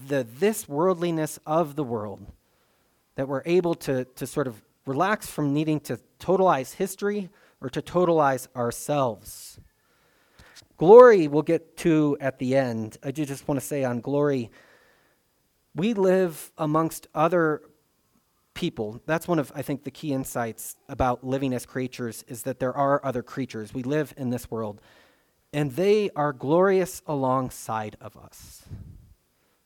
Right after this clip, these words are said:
They are frustrating, they are sinful, they are broken as we are, and yet we see glory coming through these things. In the psalmist language,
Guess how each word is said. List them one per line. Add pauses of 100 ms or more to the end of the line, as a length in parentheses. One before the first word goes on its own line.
(100)
They
are
frustrating,
they
are
sinful, (420)
they
are
broken
as
we
are,
and
yet
we
see
glory
coming
through
these
things. (760)
In
the
psalmist
language,